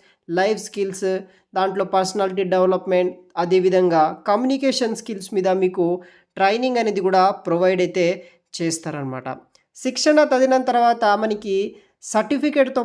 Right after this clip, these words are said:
పాటు వివిధ సంస్థల నందు హండ్రెడ్ పర్సెంట్ ఉద్యోగ అవకాశాలు అనేది కూడా కల్పిస్తారనమాట. శిక్షణలో తర్వాత మనకి, అంటే ఈ ట్రైనింగ్ ప్రోగ్రామ్ కంప్లీట్ అయిన, అయిన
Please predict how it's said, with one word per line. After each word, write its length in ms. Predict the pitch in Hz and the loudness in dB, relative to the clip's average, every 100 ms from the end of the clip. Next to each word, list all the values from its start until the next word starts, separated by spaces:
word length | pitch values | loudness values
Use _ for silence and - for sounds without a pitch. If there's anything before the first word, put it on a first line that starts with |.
| - | 0
పాటు 280 | 208 214 220 220 214 175 | 2 2 0 -2 -2 -2
వివిధ 280 | 233 247 254 233 | -2 0 -2 0
సంస్థల 500 | 208 220 - 247 240 233 | -2 -2 -2 -2 -2 0
నందు 280 | 220 214 202 202 202 | -2 0 0 0 -2
హండ్రెడ్ 340 | 202 226 240 240 | -2 -2 -4 -4
పర్సెంట్ 340 | 226 240 233 214 | -6 -4 -4 -4
ఉద్యోగ 280 | 180 175 226 226 | -4 2 2 2
అవకాశాలు 420 | 214 208 196 196 | 2 -2 -2 -4
అనేది 180 | 196 180 185 | -2 -2 0
కూడా 160 | 180 190 190 | 2 2 0
కల్పిస్తారనమాట. 920 | 180 170 170 175 - 160 143 135 131 143 139 - _ _ _ - | -2 -2 -4 -8 -4 -4 -2 -2 -4 -6 -12 -14 _ _ _ -8
శిక్షణలో 720 | 262 - 302 302 277 262 254 240 240 | -6 2 4 4 4 2 2 0 0
తర్వాత 320 | 226 233 233 220 | 2 2 0 0
మనకి, 300 | 220 214 185 190 | -2 -2 -2 0
అంటే 160 | 196 214 233 | -2 -4 -6
ఈ 20 | 190 | 0
ట్రైనింగ్ 400 | 190 208 262 262 | 0 2 -2 -2
ప్రోగ్రామ్ 380 | 220 214 220 233 226 | -2 -2 0 -2 0
కంప్లీట్ 380 | 190 190 233 233 | -2 -2 -6 -4
అయిన, 140 | 226 226 - _ _ _ - | -4 -4 -8 _ _ _ -2
అయిన 240 | 202 214 | 0 2